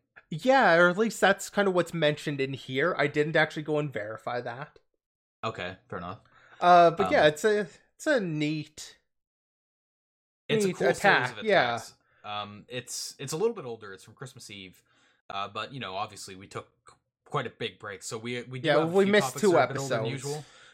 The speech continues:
Speaker 2: Yeah. So i-, it's fine that we cover some older stuff, especially, like, something like this. This is pretty significant, especially if that claim is true, that it is the first, uh,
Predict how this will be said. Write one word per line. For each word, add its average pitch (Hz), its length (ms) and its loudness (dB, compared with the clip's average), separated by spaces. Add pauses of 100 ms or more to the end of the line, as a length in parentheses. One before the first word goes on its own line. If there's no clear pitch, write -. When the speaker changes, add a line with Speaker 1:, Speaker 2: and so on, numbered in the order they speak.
(220)
Speaker 2:
Yeah. 92 280 -8 (340)
So 143 340 -4
i-, - 40 -12
it's 160 260 -8
fine 131 260 -8
that 101 120 -20
we 95 200 -16
cover 101 220 -12
some 98 160 -16
older 92 180 -10
stuff, 92 240 -12
especially, 127 500 -8
like, 98 160 -14
something 110 260 -12
like 92 160 -14
this. 101 220 -8
This 123 120 -12
is 117 80 -14
pretty 101 200 -8
significant, 90 640 -14
especially 95 460 -8
if 95 120 -10
that 90 180 -6
claim 92 240 -10
is 85 120 -10
true, 98 260 -8
that 87 120 -6
it 87 100 -8
is 92 160 -6
the 92 100 -12
first, - 440 -6
uh, 78 340 -12